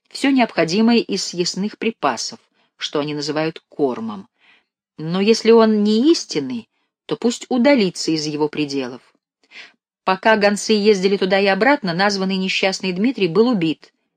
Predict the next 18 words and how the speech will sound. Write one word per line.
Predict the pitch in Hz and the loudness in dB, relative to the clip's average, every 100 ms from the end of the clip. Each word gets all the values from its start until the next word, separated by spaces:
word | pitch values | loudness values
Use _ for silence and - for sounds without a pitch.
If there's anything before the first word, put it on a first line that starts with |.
| _ | _
как | - 151 | -10 -4
расскажем | 151 - 147 143 147 | -4 -2 -4 -2 -6
ниже. | 131 123 113 - _ _ _ _ - | -6 -6 -8 -12 _ _ _ _ -12
Но | 151 170 | -6 -2
до | 165 | 0
моего | 165 160 160 | -2 0 0
отъезда | 156 160 151 135 139 | 0 0 0 0 -4
из | 135 | -2
России | 139 143 - 254 214 131 _ - - - | -4 -6 -4 0 0 -2 _ -20 -20 -16
сказанные | - 220 202 196 190 | 0 0 2 -2 0
казаки | 180 175 175 269 | -2 -2 -2 0
захватили | 226 214 175 180 247 226 | 0 0 -2 0 2 2
и | |
разграбили | 185 175 185 220 202 185 | 2 2 4 4 4 0
три | 180 233 | 0 0
замка | 202 190 202 - | 2 2 0 -4
вдоль | 180 170 180 | -4 0 0
Волги, | 170 156 147 123 - | 2 2 2 0 -10